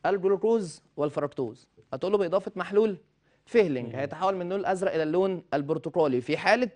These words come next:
Speaker 1: الجلوكوز، أما في حالة الفركتوز مش هيحصل تفاعل". بعد كده
Speaker 2: مم.
Speaker 1: عندك الخرسين، والخرسين كان بيستخدم منه مركب الأكسيد اللي هو في، آه، شاشات الأشعة السينية والإطلاقات المضيئة والدهانات.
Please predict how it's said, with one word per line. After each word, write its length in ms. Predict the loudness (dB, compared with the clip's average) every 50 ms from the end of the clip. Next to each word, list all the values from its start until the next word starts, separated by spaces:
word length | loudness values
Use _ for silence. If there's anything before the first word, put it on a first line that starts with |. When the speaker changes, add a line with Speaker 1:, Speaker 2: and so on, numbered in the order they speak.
| -14 -10 -8
Speaker 1:
الجلوكوز، 580 | -6 -4 -2 -4 -2 0 -2 -2 -2 -4 -8 -8
أما 160 | -6 -4 -4
في 100 | -4 -4
حالة 180 | -6 -6 -6 -6 -6
الفركتوز 480 | -8 -10 -8 -10 -10 -8 -8 -8 -8
مش 160 | -8 -8 -8 -8
هيحصل 400 | -10 -10 -10 -8 -8 -8 -8 -10 _ _ _ -12
تفاعل". 320 | -12 -8 -8 -8 -10 -10 -14 _ _ _ _ -20 -20 -20 _ _ _ -2
بعد 220 | 2 2 2 2 0
كده 80 | -2 -2 -2
Speaker 2:
مم. 40 |
Speaker 1:
عندك 200 | -2 -2 -4 -4
الخرسين، 480 | -4 -4 -2 -4 -4 -2 -4 -6 -4 -4
والخرسين 440 | -4 -2 -2 -2 -2 -2 -4 -4 -4
كان 140 | -4 -4 -6
بيستخدم 380 | -6 -4 -4 -2 -2 0 -2
منه 240 | -2 -2 -4 -4 -4
مركب 380 | -2 -2 -2 -2 -2 -2 -4 -4
الأكسيد 380 | -4 -8 -8 -8 -8 -6 -6
اللي 120 | -4 -2 -2
هو 80 | -4
في، 260 | -4 -6 -8 -8 -6
آه، 200 | -4 -6 -6 -6
شاشات 360 | -6 -8 -10 -8 -6 -6 -6 -4
الأشعة 300 | -6 -6 -4 -2 -2 -2
السينية 380 | -4 -6 -8 -8 -6 -4 -2
والإطلاقات 680 | -2 -2 -2 -2 -4 -6 -6 -6 -4 -2 -2 -2 -2
المضيئة 420 | -4 -6 -6 -6 -6 -6 -4 -4 -2
والدهانات. 560 | -4 -4 -4 -6 -8 -6 -4 -4 -4 -4 -6